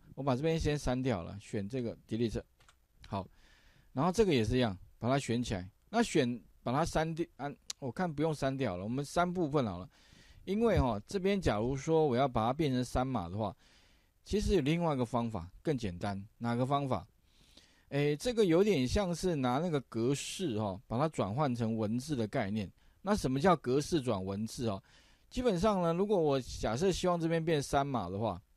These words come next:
比如这两个变三码，选取这两个按右键，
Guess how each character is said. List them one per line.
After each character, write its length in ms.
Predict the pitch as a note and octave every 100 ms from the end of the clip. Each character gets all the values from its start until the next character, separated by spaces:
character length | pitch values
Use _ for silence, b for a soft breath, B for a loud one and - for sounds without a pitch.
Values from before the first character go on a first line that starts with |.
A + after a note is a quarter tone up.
| _ _
比 80 | B2
如 60 | D#3+
这 160 | F#3+
两 200 | E3+ A2
个 80 | A2
变 180 | C3+ C3+
三 220 | B2+ A#2+
码， 220 | G#2+ F2 - _ _ _
选 280 | - D#3+ F#3+
取 200 | G3+ C3+
这 120 | D#3+
两 220 | D3+ G#2+ G2+
个 120 | A#2+
按 120 | D#3+
右 200 | D3+ C3+
键， 300 | A#2 C3 F#2